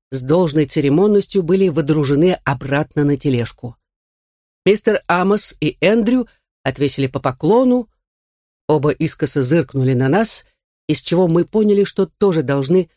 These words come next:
отвесить по поклону. После этого нам позволили выкатить тележку обратно в вестибюль. "Чайная церемония закончена",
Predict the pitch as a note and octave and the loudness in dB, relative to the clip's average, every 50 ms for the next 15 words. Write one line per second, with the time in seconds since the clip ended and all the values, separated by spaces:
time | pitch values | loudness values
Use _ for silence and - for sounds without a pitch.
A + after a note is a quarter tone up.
0 | _ _ - D3 C#3+ - - C3 C#3+ D3+ - - C#3 - - C#3 C3+ D3 C#3 - | _ _ -6 -6 -6 -6 -4 -4 -4 -2 -2 -4 -6 -6 -6 -6 -4 -4 -6 -4
1 | - C3 C3 C3 B2 A#2+ A#2+ _ _ _ _ _ _ _ _ _ _ _ _ _ | -2 -2 0 0 -2 -4 -6 _ _ _ _ _ _ _ _ _ _ _ _ _
2 | _ _ _ - - D#4 - - A#3 B3 A#3+ - G3+ G3 G3+ G3+ G3 F3+ - F3+ | _ _ _ -6 -6 -6 -2 0 -2 0 0 0 0 0 2 0 0 0 -2 -4
3 | E3+ D#3 F3 F#3+ F#3 F3+ F3+ F3+ E3 - _ _ _ _ - C3+ C3 D#3 G#3 F#3+ | -4 0 0 2 2 2 2 0 -2 -4 _ _ _ _ -8 -4 0 0 0 0
4 | - - D3+ - D3+ C3+ - - D3 D#3 G#3 A#3+ - - - A3 - - - D#3 | 0 -2 -2 -2 -4 -6 -4 -2 0 0 0 0 -2 -2 -4 -4 -4 -2 -4 -4
5 | C#3+ B2+ D3 D3+ D3+ - D3 D3 C3+ C3 D3 C3+ - - - B2 B2 B2 A#2+ A#2+ | -2 -2 -2 -4 -4 -4 -6 -6 -4 -4 -4 -6 -6 -6 -8 -6 -6 -8 -10 -10
6 | _ _ _ _ _ _ _ _ _ _ _ _ _ _ _ _ _ _ _ _ | _ _ _ _ _ _ _ _ _ _ _ _ _ _ _ _ _ _ _ _
7 | _ - - A#3 B3+ D4+ D#4 D#4 D#4 D#4+ D#4+ - - B3 A3 G#3+ G#3 A#3+ C4 C4+ | _ -4 0 2 2 4 4 4 4 4 2 0 0 0 2 4 4 4 4 4
8 | C#4 C4+ A#3+ C4 B3 - - F#3 F3+ F#3 F#3 F#3 - F#3 E3+ F3+ F#3 F3+ F3 - | 4 4 2 0 0 0 0 0 2 2 2 2 0 0 2 2 2 0 -2 -6